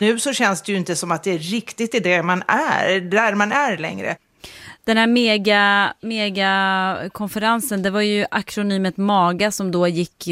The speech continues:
Speaker 2: som en franchise och blev mega. Alltså istället för Make America Great Again så var det Make Europe Great Again. Eh, Andreas,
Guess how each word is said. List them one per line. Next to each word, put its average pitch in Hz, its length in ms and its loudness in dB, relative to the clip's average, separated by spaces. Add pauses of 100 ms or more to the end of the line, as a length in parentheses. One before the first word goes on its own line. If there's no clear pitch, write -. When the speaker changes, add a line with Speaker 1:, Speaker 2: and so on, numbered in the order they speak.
Speaker 2:
som 170 240 -2
en 165 80 0
franchise 180 760 0
och 156 40 -8
blev 160 240 -2
mega. 170 500 0
Alltså 160 160 -2
istället 160 300 -4
för 180 80 -2
Make 175 280 0
America 175 360 0
Great 151 300 -4
Again 147 220 -4
så - 120 -8
var 147 80 -2
det 147 140 -4
Make 156 380 -2
Europe 233 480 2
Great 139 300 -4
Again. 139 360 -4 (440)
Eh, 113 380 2 (140)
Andreas, 180 720 0